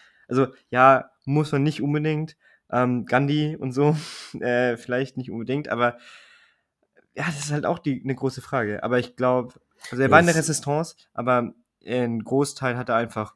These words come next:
Speaker 1: in, äh, Zeitschrift geschrieben. Also er hat geschrieben für die Resistance, aber nicht,
Speaker 2: Ah, okay, okay, okay.
Speaker 1: nicht, ich glaub, er hat nicht selber gekämpft, soweit ich das weiß.
Speaker 2: Also dieser Gedanke, den du sagst, der ist schon uralt. Also tatsächlich fällt mir da jetzt grad so
Speaker 1: Ja.
Speaker 2: eine Stelle in der Bibel ein,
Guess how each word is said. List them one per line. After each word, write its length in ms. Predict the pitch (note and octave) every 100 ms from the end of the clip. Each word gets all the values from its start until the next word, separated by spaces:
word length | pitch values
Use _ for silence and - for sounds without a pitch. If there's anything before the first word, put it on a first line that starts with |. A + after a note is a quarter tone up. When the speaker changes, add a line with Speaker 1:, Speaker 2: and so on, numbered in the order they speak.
| _ _ _ _ _
Speaker 1:
in, 500 | - A#2 A2 G#2+ -
äh, 260 | A2 G#2 G#2
Zeitschrift 440 | A#2+ A2+ B2 -
geschrieben. 340 | A2+ - A2 G2+
Also 120 | A#2
er 40 | A2
hat 120 | - _ _
geschrieben 460 | B2 - D#3+ D#3 D3
für 120 | C3+
die 100 | B2+
Resistance, 720 | C3 B2+ C3 - B2+ B2 B2+ -
aber 160 | B2+
nicht, 100 | B2+
Speaker 2:
Ah, 240 | A#2 G#2 G2
okay, 320 | F#2 G#2+ G2 F#2
okay, 220 | G2 F2+
okay. 160 | - F2
Speaker 1:
nicht, 300 | C3+ C#3+ -
ich 80 | -
glaub, 120 | D#3
er 80 | D3+
hat 100 | E3+
nicht 280 | D#3+ D3 -
selber 320 | - B2+ B2 A#2+
gekämpft, 720 | A2 - A2 G#2 - - _ _ _
soweit 300 | - A2 G#2
ich 80 | -
das 180 | - -
weiß. 340 | G2 G3 - -
Speaker 2:
Also 80 | -
dieser 160 | A2 A#2
Gedanke, 340 | G#2+ A2 C3
den 140 | A2 G#2
du 80 | G2
sagst, 360 | F#2+ G2 -
der 80 | G2+
ist 60 | F#2+
schon 180 | - G#2+
uralt. 520 | G#2+ G#2 - F#2+ F#2+
Also 200 | F#2 G2
tatsächlich 560 | - F#2+ G#2+ - G#2
fällt 180 | - G2+
mir 100 | G2+
da 100 | G2+
jetzt 180 | G2 -
grad 140 | G2+
so 60 | G#2+
Speaker 1:
Ja. 40 | G#2
Speaker 2:
eine 80 |
Stelle 200 | A2 A2
in 60 | G#2
der 60 | F#2+
Bibel 360 | - A#2+ A#2
ein, 340 | - F#2 A2+